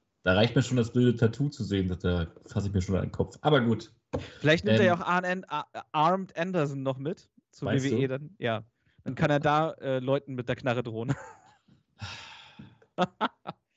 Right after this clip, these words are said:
Speaker 1: Wir wollen
Speaker 2: Ah.
Speaker 1: aber festhalten, dass ich
Speaker 2: Ja.
Speaker 1: mindestens drei Punkte habe, denn wir kriegen ja
Speaker 2: Mindestens.
Speaker 1: drei Punkte pro richtigen Tipp. Wir sind ja in der
Speaker 2: Drei.
Speaker 1: dritten Staffel. Drei. Äh, Schott Mainz hat gewonnen, würde ich nochmal sagen.
Speaker 2: Ist
Speaker 1: Ja, ich hab,
Speaker 2: richtig.
Speaker 1: ich hab wenigstens,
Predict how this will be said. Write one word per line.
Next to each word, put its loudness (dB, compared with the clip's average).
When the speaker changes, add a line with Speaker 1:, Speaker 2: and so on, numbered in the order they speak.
Speaker 1:
Wir 4
wollen 6
Speaker 2:
Ah. 2
Speaker 1:
aber 2
festhalten, -2
dass -4
ich -6
Speaker 2:
Ja. 2
Speaker 1:
mindestens -2
drei 0
Punkte -4
habe, -4
denn 0
wir -4
kriegen -2
ja 2
Speaker 2:
Mindestens. 0
Speaker 1:
drei 4
Punkte -2
pro 4
richtigen -2
Tipp. -6
Wir -4
sind -4
ja 4
in 4
der 2
Speaker 2:
Drei. -6
Speaker 1:
dritten -4
Staffel. -4
Drei. -6
Äh, 4
Schott 0
Mainz 2
hat 0
gewonnen, 0
würde 6
ich -6
nochmal 4
sagen. -2
Speaker 2:
Ist -4
Speaker 1:
Ja, 0
ich 0
hab, 2
Speaker 2:
richtig. -16
Speaker 1:
ich -4
hab -8
wenigstens, -4